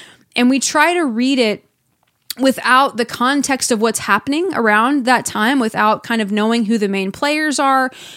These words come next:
uh, especially if you're reading something that appears twice in the Bible, a story that gets repeated, if you're not gonna, we need to look at those next to each other and say, "What's different about these two? Why would the authors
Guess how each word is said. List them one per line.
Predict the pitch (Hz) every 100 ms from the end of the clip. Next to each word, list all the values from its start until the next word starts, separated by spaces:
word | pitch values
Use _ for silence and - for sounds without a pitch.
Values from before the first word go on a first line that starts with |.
| - -
uh, | 226 220
especially | 226 269 269 277
if | 247
you're | 254
reading | 220 247 254 240
something | 254 240 240 226
that | 214 196
appears | 196 - 233 -
twice | - 208 247 240
in | 294
the |
Bible, | 277 285 302 311
a | 240
story | - 226 220
that | 202
gets | 202
repeated, | 220 - 247 269
if | 233
you're | 214
not | 220 226
gonna, | 233 220 190 - - -
we | 269
need |
to | 302
look | 247 247
at | 277
those | 240 208
next | 214 214 -
to | -
each | 302 311
other | 285 294
and | 254
say, | 240
"What's | 220 339 -
different | 226 294 - 339 233
about | 190 - 196
these | 196 -
two? | - 185 175 196 - - -
Why | 214 247
would | 311 247
the | 254
authors | 220 247 285 233 208